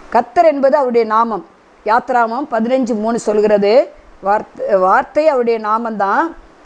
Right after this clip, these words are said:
அதே சமயத்துல கர்த்தர் என்பது அவருடைய நாமம். யாத்ராமம் பதினஞ்சு மூணு, கர்த்தர் என்பது அவரது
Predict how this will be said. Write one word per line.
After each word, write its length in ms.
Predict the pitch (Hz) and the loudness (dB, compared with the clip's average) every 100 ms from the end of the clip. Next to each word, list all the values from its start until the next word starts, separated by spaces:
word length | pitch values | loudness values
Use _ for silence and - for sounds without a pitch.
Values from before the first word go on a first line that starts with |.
| - | -4
அதே 180 | 220 302 - | -2 -2 -2
சமயத்துல 460 | 240 233 226 240 226 277 - _ _ | -2 0 0 2 2 0 -2 _ _
கர்த்தர் 380 | - 247 - 311 | -12 -10 0 2
என்பது 280 | 277 254 254 | 2 0 0
அவருடைய 260 | 233 220 | 2 -2
நாமம். 340 | 214 214 226 208 | -2 -2 -2 -2
யாத்ராமம் 540 | 208 220 226 226 196 | -2 0 -2 -2 -2
பதினஞ்சு 460 | 202 220 233 240 262 | -2 -2 -4 -4 -4
மூணு, 340 | 214 214 208 190 302 - - - | -4 -4 -2 -2 -4 -6 -20 -6
கர்த்தர் 380 | 226 247 - 311 269 | -2 -2 0 2 2
என்பது 320 | 254 233 240 311 | 0 2 2 2
அவரது 500 | 208 214 220 208 240 | -2 -2 -2 2 2